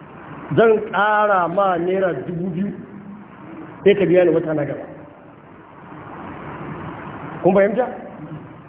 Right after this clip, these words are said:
Sai ka ji ta shi ke. Ko kai da kanka, ka ce, "To, Alhaji, kuɗin da ba zan iya biyan su ba yanzu. Amma tun da ba zan iya biya ba, a ƙara min wani percentage a kai.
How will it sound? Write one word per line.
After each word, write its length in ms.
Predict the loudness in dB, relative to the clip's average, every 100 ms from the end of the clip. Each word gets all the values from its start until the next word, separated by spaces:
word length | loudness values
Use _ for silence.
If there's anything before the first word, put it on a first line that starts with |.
| -20 -20 2
Sai 100 | 4
ka 60 | 6
ji 80 | 4
ta 80 | -2
shi 140 | -2
ke. 120 | -2 -4 -6 -12 -16 -18 -20 -20 -20 -18 -18 -4
Ko 200 | 6 6 6 4
kai 280 | 4 6 2 -4 -6
da 100 | -6
kanka, 360 | -4 -6 -8 -14 -18 -20 -20 -20 -20 -6
ka 80 | 0
ce, 160 | 4 4 4
"To, 80 | 0
Alhaji, 400 | 4 4 4 2 0 -4 -8 -12 -10
kuɗin 220 | -2 4 6
da 60 |
ba 100 | 6
zan 140 | 2 0
iya 80 | -2
biyan 180 | -2 -2
su 60 |
ba 60 | -4
yanzu. 240 | -4 -6 -12 -16 -18 -20 -20 -20 -18 -16 -16 -12 0
Amma 420 | 2 4 4 4 4
tun 100 | 4
da 80 | 6
ba 80 |
zan 160 | 6 4
iya 120 | 2
biya 180 | 2 2
ba, 160 | 2 -2 -6 -10 -6
a 120 | -2
ƙara 380 | 4 6 6 4
min 160 | 2 -2 -8 -12 -2
wani 200 | -2 2
percentage 420 | 0 0 -4 -6
a 60 | -8
kai. 140 | -10